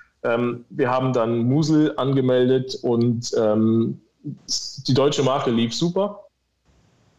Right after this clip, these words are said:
Und ja, vielleicht Christoph, äh, Christoph Klinz, äh,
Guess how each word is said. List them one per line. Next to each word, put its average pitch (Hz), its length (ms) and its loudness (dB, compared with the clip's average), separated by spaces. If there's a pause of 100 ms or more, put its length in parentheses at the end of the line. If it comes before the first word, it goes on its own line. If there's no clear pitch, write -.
(380)
Und 127 360 0
ja, 120 280 0
vielleicht 120 280 0
Christoph, 135 480 -2
äh, 127 180 0 (320)
Christoph 147 400 -2
Klinz, - 560 -2 (560)
äh, 135 200 2